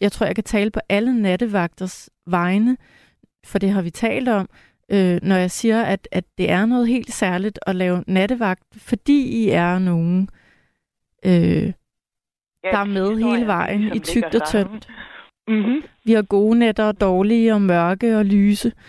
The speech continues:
Speaker 1: Øh, og vi ved jo
Speaker 2: Ja.
Speaker 1: aldrig rigtig, hvad for en nat, øh, vi får. Og jeg havde da slet
Speaker 2: Nej.
Speaker 1: ikke forventet, at jeg ville få en, en lytter igennem, som simpelthen har nattevagten tatoveret.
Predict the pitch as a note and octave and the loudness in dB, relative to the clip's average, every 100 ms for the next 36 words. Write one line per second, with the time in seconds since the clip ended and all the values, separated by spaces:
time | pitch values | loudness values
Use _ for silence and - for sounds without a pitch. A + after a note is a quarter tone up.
0 | - _ - G3+ F#3+ F#3+ F#3 F#3+ A3 C4+ | -20 _ 0 2 2 0 -2 -2 0 2
1 | A#3+ F#3+ F#3+ G#3 G3 A3 G3+ F#3+ A3 F#3+ | 2 2 0 0 -2 0 -2 0 0 2
2 | F3+ - - _ _ _ _ - G3 F3+ | 0 -4 -20 _ _ _ _ 2 4 4
3 | F3+ F3 _ _ _ _ _ _ _ _ | 2 -2 _ _ _ _ _ _ _ _
4 | _ - G#3 - F#3+ - - - G3+ G3 | _ -2 -2 2 0 0 -10 -2 2 2
5 | G#3 A3 G3 - A#3 B3 E3 - G#3 G3 | 2 0 -2 0 0 0 -2 -4 0 0
6 | F3+ G#3 G3 E3+ F3+ G3+ F#3 F3+ - F#3+ | 0 0 0 0 -2 0 0 0 -2 -2
7 | F#3+ F#3 A3 A#3 A3 F#3+ F3+ - G3+ - | 0 0 2 2 0 -2 -4 -2 -6 -4
8 | F#3+ G3 G3 F#3 G3 F#3 F3+ E3+ F3 G3 | -2 0 2 2 2 4 4 2 2 0
9 | F3+ - G3 - F#3 F3+ F#3+ - | -2 -2 -4 -4 -4 0 0 0